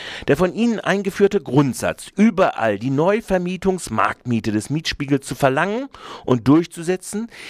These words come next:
ist als Inbegriff sozialer wie preisgünstiger Versorgung dicht durch Freiburger Stadtbau fest installiert worden.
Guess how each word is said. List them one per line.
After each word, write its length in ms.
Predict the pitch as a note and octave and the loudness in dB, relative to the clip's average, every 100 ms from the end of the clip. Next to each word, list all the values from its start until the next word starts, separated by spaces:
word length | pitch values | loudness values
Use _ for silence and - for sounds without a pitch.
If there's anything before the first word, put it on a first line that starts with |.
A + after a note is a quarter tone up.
| - - | -16 -2
ist 300 | F3+ - - | -2 -2 -4
als 260 | C#3+ - - | -4 -4 -2
Inbegriff 680 | F#3 A3+ G#3 F3+ - A#2+ - | 2 2 0 -4 -4 -6 -6
sozialer 840 | - D3 - - D3+ E3 E3+ E3+ E3 | -8 -6 -6 -2 -2 -2 -4 -4 -6
wie 80 | D#3+ | -10
preisgünstiger 920 | - G#2+ A2+ B2 - B2+ C3+ - A#2+ | -6 0 0 -2 -4 -4 -4 -2 -2
Versorgung 560 | A2 F#2+ F#2 F#2+ A#2 | -2 -2 0 0 -4
dicht 240 | - G#2 - | -8 -10 -8
durch 140 | G2 | -10
Freiburger 500 | - - F2+ - G#2+ | -8 -6 -6 -4 -6
Stadtbau 520 | - - - - F#2 - - - - | -6 -10 -10 -2 -2 -2 -16 -18 -6
fest 340 | G2+ - - | -6 -6 -8
installiert 640 | A#2 A#2+ - F#3 F#3+ - | -8 -4 -4 -2 -2 -4
worden. 300 | - - - | -14 -14 -16